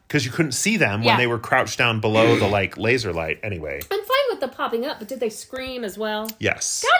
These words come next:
Speaker 2: God damn!
Speaker 1: Probably.
Speaker 2: Don't they know some of us have some trauma from our childhood? <laughs>
Speaker 1: You're like, "I have trauma!"
Speaker 2: <laughs>
Speaker 1: So my number five, and
Speaker 2: Yes.
Speaker 1: this is really a goal for you, gentle listeners.
Speaker 2: Oh, I thought you were talking to me.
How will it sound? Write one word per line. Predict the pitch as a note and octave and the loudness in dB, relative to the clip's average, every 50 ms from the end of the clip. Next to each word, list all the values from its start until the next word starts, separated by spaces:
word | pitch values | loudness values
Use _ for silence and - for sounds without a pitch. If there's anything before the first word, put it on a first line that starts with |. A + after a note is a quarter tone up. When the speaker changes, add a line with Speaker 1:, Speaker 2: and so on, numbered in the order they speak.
| E5+ | 4
Speaker 2:
God | D#5+ F5+ G5+ G#5 | 4 2 4 4
damn! | F#5+ D5 | 2 2
Speaker 1:
Probably. | G#4 A#3+ G#3 - - - _ _ _ _ _ _ - - - - - | 0 0 -2 -6 -10 -12 _ _ _ _ _ _ -20 -20 -18 -6 0
Speaker 2:
Don't | - G#4+ A#4 | 0 2 4
they | - D#5 C5+ | 4 4 4
know | C5 B4 A#4 | 4 0 0
some | - - F#4 E4+ | -2 -2 0 0
of | F4+ E4+ | 0 0
us | F#4 F4+ - | -2 -6 -6
have | - D4 C4 C#4 | -6 -6 -6 -6
some | D4 - D4+ C#4 | -8 -12 -12 -12
trauma | - - F#3+ F#3 F#3 G#3+ B3+ G#3 G3+ | -10 -10 -12 -10 -8 -8 -8 -10 -10
from | - - A3 G3+ | -10 -6 -6 -6
our | - - | -4 -4
childhood? | - A3 A3 A#3 - E4 E4+ F4 E4+ - - - - - | -4 -2 -2 -2 -2 -4 -4 -6 -6 -8 -14 -18 -18 -20
<laughs> | - - - - - A3+ | -20 -20 -20 -12 -2 4
Speaker 1:
You're | G#3+ G3 | 6 6
like, | F3+ F#3 G#3+ - - - | 6 6 2 0 -4 2
"I | B4+ B4 A#4+ A#4 C5 - G4+ G4+ F#4+ G4 | 4 6 6 6 4 4 2 2 2 2
have | F#4 - - | 0 -2 -10
trauma!" | - - - - - - C#4+ C#4 F4+ F#4 F#4 E4 D4 E4+ F4 E4+ E4 - F#4+ | -10 -4 0 2 4 4 4 2 2 -2 -2 0 0 0 0 0 -2 0 -2
Speaker 2:
<laughs> | G#4+ A4 G#4 G#4+ C#5 - - - C#5 D#5 - - - E5+ - | -4 -2 -2 -6 -6 -8 -10 -16 -18 -16 -14 -8 -6 -4 -2
Speaker 1:
So | - D#3 - | 0 0 0
my | D#3 D3+ D3+ D#3 D#3+ | 2 2 2 2 2
number | E3+ F3 - G#3 A3 | 0 -2 -2 -2 -2
five, | A3 - D3 G2+ F#2 F2+ E2+ G2+ G#2 - - - - _ - - - _ - - E4 | -4 -2 -2 -2 -2 -2 -4 -6 -6 -8 -12 -12 -12 _ -16 -16 -16 _ -12 -8 -6
and | D3 D3+ | -4 0
Speaker 2:
Yes. | D4 D4+ C#4+ - | 0 0 0 0
Speaker 1:
this | B3+ B3+ | -2 -4
is | F#3 E3 | -6 -4
really | F3 F3 F3 E3 D#3 | -4 -2 -2 0 -2
a | C#3 | -2
goal | B2 B2 A#2 A2+ | 0 0 0 0
for | - - G#2 | -2 -4 -8
you, | F#2+ F#2 F#2 F2+ | -8 -6 -8 -8
gentle | F2+ D#2 C#2 - - D2+ | -8 -10 -12 -12 -16 -16
listeners. | - - - - - - - - - - - _ - | -14 -12 -12 -12 -12 -14 -14 -12 -12 -12 -12 _ -6
Speaker 2:
Oh, | B3+ A#3 G#3 | -4 -4 -4
I | G3 | -4
thought | G3 A3 G#3 | -6 -8 -10
you | G3 | -10
were | F3+ | -10
talking | F3+ G#3 F#3 F3 F3 | -12 -12 -14 -14 -12
to | E3+ E3+ | -12 -12
me. | E3 D#3+ D#3 D#3+ | -12 -12 -14 -16